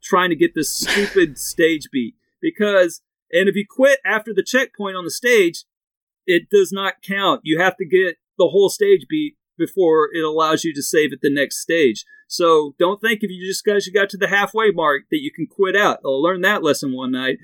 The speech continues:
I stayed up till, like, eleven o'clock getting to the checkpoint. I was like, "Oh, phew." And then I booted up the next day and I was back at start. So there's your first tip. Second tip, don't wait till the end of the game to upgrade. Uh,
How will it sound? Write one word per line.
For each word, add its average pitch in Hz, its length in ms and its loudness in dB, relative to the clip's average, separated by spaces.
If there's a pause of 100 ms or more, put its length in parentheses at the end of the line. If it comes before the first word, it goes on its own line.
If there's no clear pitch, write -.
(180)
I 147 80 0
stayed 190 220 0
up 185 80 -2
till, 196 100 2
like, 165 140 4
eleven 170 340 2
o'clock 190 460 -2
getting 170 180 2
to 151 60 -6
the 120 80 -10
checkpoint. 156 340 -6
I - 20 -6
was 127 80 -8
like, 127 140 -10
"Oh, 156 240 0 (420)
phew." 339 260 4 (280)
And 135 120 -4
then 165 100 -2
I 147 80 0
booted 180 300 2
up 165 100 -2
the 170 60 -8
next 170 320 -6
day 170 400 2 (180)
and 139 240 -4
I 139 40 -6
was 135 140 -4
back 147 220 -4
at 147 80 -10
start. 143 440 -4
So 151 360 -2 (400)
there's 165 380 2
your 175 120 4
first 175 320 -2
tip. 135 280 -4 (180)
Second 247 380 0
tip, 151 300 -2 (600)
don't 220 380 2 (640)
wait 196 320 2
till 196 120 2
the 196 80 -2
end 196 100 0
of 175 60 4
the 170 80 0
game 180 280 0
to 185 180 -2
upgrade. 165 540 2 (580)
Uh, 143 220 -4